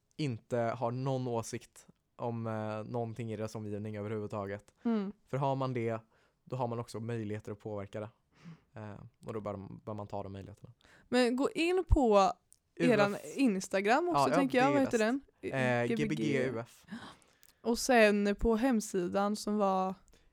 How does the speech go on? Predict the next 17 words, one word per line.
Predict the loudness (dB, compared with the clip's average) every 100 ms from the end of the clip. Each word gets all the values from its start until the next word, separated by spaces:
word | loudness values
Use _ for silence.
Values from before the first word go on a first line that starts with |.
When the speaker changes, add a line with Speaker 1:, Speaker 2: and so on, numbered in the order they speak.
| _ _ -4
Speaker 1:
Eh, | 0 0
U | 0 0 -2
F | -6
val | -2 0 2 -2
snabb-, | -6 -8 -4 -4 -4 -10 _ -20 -10
U | -4 -2 -2
F | -4 -8
val. | 0 4
Speaker 2:
Snabel-A. | 6 6 4 4 8 8 10 6 4 0 0 4
Speaker 1:
<laughs> | 10
Men | 10
liksom | 10 6 6
mejladress | 6 4 2
sådär. | 0 -2 -6 -20 -18 0
U | 2 4 2
F | 0
val | 2 4 4 2